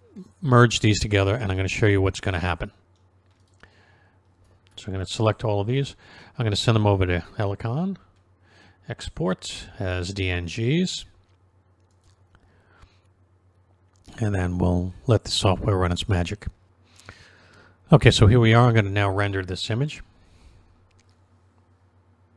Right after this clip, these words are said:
And Helicon starts to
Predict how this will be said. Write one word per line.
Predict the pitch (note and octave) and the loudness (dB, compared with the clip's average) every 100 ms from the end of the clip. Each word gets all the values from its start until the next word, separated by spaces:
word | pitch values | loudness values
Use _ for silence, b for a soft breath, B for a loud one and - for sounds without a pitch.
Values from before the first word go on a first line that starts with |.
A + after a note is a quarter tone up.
| _ _ _ _ B B B B B - | _ _ _ _ B B B B B -2
And | G2+ F#2 | 0 2
Helicon | F#2+ F#2 G2+ F#2 | 0 0 0 0
starts | - G#2 F#2+ - | 0 2 2 0
to | - F#2+ F2+ | -2 0 0